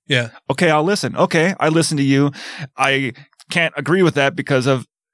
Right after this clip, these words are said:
Speaker 2: A or B or whatever." And I'm like, "I thought it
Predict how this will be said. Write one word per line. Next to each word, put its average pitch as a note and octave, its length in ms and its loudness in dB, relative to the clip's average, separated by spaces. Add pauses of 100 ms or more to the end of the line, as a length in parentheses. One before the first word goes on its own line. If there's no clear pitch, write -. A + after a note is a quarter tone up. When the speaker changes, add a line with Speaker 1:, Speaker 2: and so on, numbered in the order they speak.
(120)
Speaker 2:
A B2+ 300 0
or B2+ 160 0
B A#2+ 420 -2
or A#2 220 0
whatever." B2+ 460 0 (340)
And A2+ 60 -6
I'm C3 60 -2
like, C#3+ 200 0
"I G#3 120 -2 (100)
thought F3 240 0
it E3 160 0